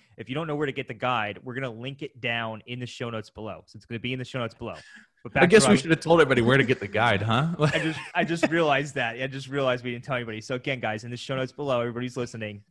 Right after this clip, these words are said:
Speaker 1: in the show notes below will be below. But okay,
Speaker 2: Yeah, you
Speaker 1: back
Speaker 2: can
Speaker 1: to
Speaker 2: also go, you can also go to the real estate C P A dot com and hover over the education tab, and you'll see the, the, uh, what is it called? The Guide to Real Estate Professional Status. That's the guide. Yeah, sorry. <laughs>
Speaker 1: <laughs>
Speaker 2: Good call, Tom.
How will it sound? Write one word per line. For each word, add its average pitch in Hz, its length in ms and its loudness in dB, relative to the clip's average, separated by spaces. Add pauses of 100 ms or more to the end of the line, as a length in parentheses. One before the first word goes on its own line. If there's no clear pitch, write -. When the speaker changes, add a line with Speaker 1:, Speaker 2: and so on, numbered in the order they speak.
Speaker 1:
in 135 140 -4
the 139 40 0
show 135 140 -6
notes 131 140 -4
below 117 240 -6
will 104 80 -8
be 104 160 -12
below. 98 360 -16 (140)
But 180 180 0
okay, 180 100 8
Speaker 2:
Yeah, 175 40 10
you 160 140 8
Speaker 1:
back 147 100 4
Speaker 2:
can 214 140 8
Speaker 1:
to - 60 -20 (220)
Speaker 2:
also 160 140 10
go, 147 140 0
you 156 120 2
can 160 100 0
also 170 180 4
go 147 140 6
to 135 60 2
the 120 80 4
real 120 180 6
estate 113 200 2
C 117 160 -2
P 113 160 -2
A 104 60 2
dot 95 240 -2
com 104 480 0
and 95 120 0
hover 113 360 4
over 104 160 4
the 92 120 0
education 98 680 0
tab, 110 460 0
and 87 100 -2
you'll 92 140 0
see 90 240 -2
the, 78 320 -6
the, 80 180 -4 (140)
uh, 82 480 -4
what 92 160 -4
is 90 80 -6
it 92 60 -6
called? 95 460 -2
The 98 60 -4
Guide 95 680 4
to 90 80 2
Real 90 180 2
Estate 90 180 -2
Professional - 360 -4
Status. 95 360 -2
That's 90 220 -2
the 85 100 -8
guide. 80 320 -6 (460)
Yeah, 80 160 -12
sorry. 113 400 0 (460)
<laughs> 220 60 0
Speaker 1:
<laughs> - 360 -8
Speaker 2:
Good 180 160 2
call, 160 180 6
Tom. 98 240 -6